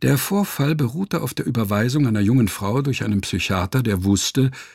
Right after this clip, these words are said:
dass ich großes Interesse an den noch relativ unerschlossenen Gebieten von Stress und psychosomatischer Heilung hatte. Nancy, das ist nicht ihr richtiger Name,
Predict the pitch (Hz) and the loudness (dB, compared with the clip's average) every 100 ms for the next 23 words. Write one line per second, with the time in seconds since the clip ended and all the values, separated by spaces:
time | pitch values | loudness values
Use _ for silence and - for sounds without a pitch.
0 | _ - 101 120 151 - 113 147 131 - | _ -6 -4 0 0 2 2 2 0 -4
1 | 113 - 117 - 117 104 110 107 101 104 | -6 -4 -4 -2 0 2 2 2 2 0
2 | 104 101 - 110 - 160 185 120 - 101 | -2 -2 -2 -2 0 0 2 -2 -2 -2
3 | - 101 101 98 95 107 - 120 - 98 | 2 2 4 2 2 0 2 0 2 -2
4 | - - 101 117 - 110 90 - - 117 | -2 -2 -2 -2 -2 -2 -2 -4 -4 -2
5 | 104 95 90 82 92 95 107 92 92 - | 0 0 2 0 -2 -4 -4 -4 -6 -8
6 | - - - - - _ _ _ _ _ | -10 -14 -18 -20 -20 _ _ _ _ _
7 | _ _ _ - 101 95 98 - 147 151 | _ _ _ -2 2 4 2 2 2 2
8 | - - - _ _ - 110 113 127 135 | -4 -20 -20 _ _ -8 -4 -2 0 2
9 | - 123 107 127 - 92 87 92 95 | 2 -2 -2 -2 -2 -2 0 4 4